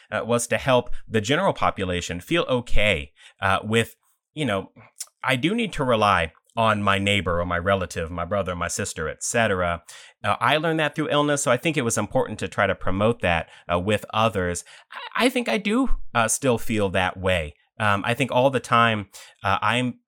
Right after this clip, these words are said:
experiencing this sense of personal growth, uh, that I learn more and more each day. Uh, it turns out you're never done learning, uh, even <laughs> if you're in a, this sort of medical,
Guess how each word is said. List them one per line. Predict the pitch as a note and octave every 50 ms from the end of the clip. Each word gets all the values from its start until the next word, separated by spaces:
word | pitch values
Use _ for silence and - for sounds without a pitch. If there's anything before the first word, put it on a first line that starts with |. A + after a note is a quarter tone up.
| _ -
experiencing | A2 - - - - C3+ C3+ C#3+ C#3+ B2+ - - G2 F#2
this | F2 G2 F#2 -
sense | - - A#2 A2+ - -
of | F#2 E2 -
personal | - - - D#3+ F3+ - - - A2 F#2 F2
growth, | D#2+ E2 E2 D#2+ C#2+ C2+ - - - _ _ _ _ _ _ -
uh, | G2 G2 F#2 F#2 F#2 - -
that | A2+ A2+ A2+
I | A#2 A2 G2 F2+
learn | G#2+ G#2 A#2 B2+ C3+ C#3
more | B2+ A2+ A2+ A#2+ B2+
and | A#2+ A2
more | G#2 G2 G2 - -
each | F#2+ F2+ - - -
day. | B2 E3+ G3 E3+ A2+ - - - - -
Uh, | - A2 -
it | A#2 A2+ -
turns | - D3+ C#3+ C#3 -
out | D3+ C#3 C3+ - B2
you're | B2 A#2+ A#2+
never | A#2+ C3 C#3 C#3+ D3+ B2+
done | A2 C3 C3 C3 A#2+
learning, | B2 D3 E3+ D#3 A2 G#2 A2 A#2 A#2 -
uh, | - A2+ G2+ F#2
even | - C#3+ D#3 D3 - C3 B2+ B2+ -
<laughs> |
if | - D#3 D3 - -
you're | D3+ C#3 C3+ C3
in | B2 - D#3+ D#3+ C3 - C#3+ A#2+ - _
a, | - A2 -
this | B2 B2+ A#2+ - -
sort | - C#3 A#2+
of | A2+ A#2
medical, | A2+ A#2 A#2+ C3 C3 - A2+ G#2 G2 -